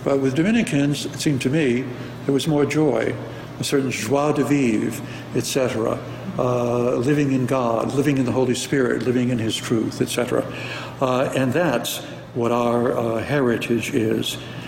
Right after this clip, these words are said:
Um, as Saint Catherine saw that in the broad and spacious garden of Saint Dominic, there were many different flowers.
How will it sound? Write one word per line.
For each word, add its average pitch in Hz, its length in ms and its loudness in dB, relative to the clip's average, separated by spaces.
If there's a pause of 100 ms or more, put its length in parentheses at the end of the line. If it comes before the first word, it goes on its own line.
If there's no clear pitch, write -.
(220)
Um, 117 580 0 (520)
as - 100 0
Saint 131 320 -2
Catherine 135 720 0 (320)
saw 127 580 0 (340)
that 131 220 2
in 127 160 2
the 127 60 0
broad 147 440 2
and 131 120 0
spacious - 540 -2
garden 147 520 0
of 123 140 -4
Saint 131 300 -2
Dominic, 135 520 2 (380)
there 131 160 4
were 123 160 4
many 147 320 2
different 127 400 0
flowers. - 840 0